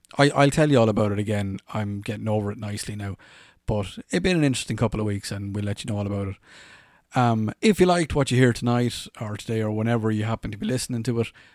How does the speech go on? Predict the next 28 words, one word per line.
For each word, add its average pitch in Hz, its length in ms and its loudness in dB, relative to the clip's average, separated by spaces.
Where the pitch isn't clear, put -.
please 170 420 0
tell 113 180 -4
your 101 120 -6
friends, 113 580 -4
like, 117 360 -2
subscribe, 117 880 -2
um, 101 680 -8
let 110 160 -6
everybody 107 480 -4
know 110 440 -2
that - 180 -10
you've 113 100 -8
been 113 120 -6
listening 113 260 -6
to 113 180 -4
it. 107 80 -6
Uh, 107 180 -6
somebody 127 420 -2
might 120 220 -4
get 120 160 -6
a 117 40 -6
giggle 120 280 -2
out 117 120 2
of 117 100 0
it. 120 120 -2
Somebody 185 300 -2
might 196 320 -2
even 214 540 -2